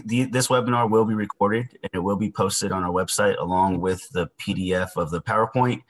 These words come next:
So if there is information that you, um, want to get, go back and, and get, or something that you missed, um,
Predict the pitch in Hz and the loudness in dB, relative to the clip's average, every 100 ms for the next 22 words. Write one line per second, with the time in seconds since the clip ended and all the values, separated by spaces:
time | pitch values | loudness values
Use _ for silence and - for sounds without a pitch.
0 | - - - - 101 98 113 113 110 110 | -20 -20 -20 -4 2 4 4 4 4 0
1 | 113 104 104 104 107 104 92 - 95 95 | 2 2 2 0 0 2 2 0 -2 -2
2 | 92 85 92 90 82 101 107 - - 98 | -2 -4 0 0 0 0 0 0 -2 -2
3 | 107 101 104 98 98 98 98 98 87 87 | -2 -2 0 2 2 0 0 -2 -2 -2
4 | - - _ _ _ 85 85 82 117 120 | -8 -20 _ _ _ -4 -2 2 4 4
5 | - _ 92 90 87 85 82 98 92 90 | 0 _ -4 -2 0 -2 -2 -2 0 -2
6 | 87 90 113 107 - - 85 87 82 80 | -2 0 2 0 -2 -4 -2 0 0 -4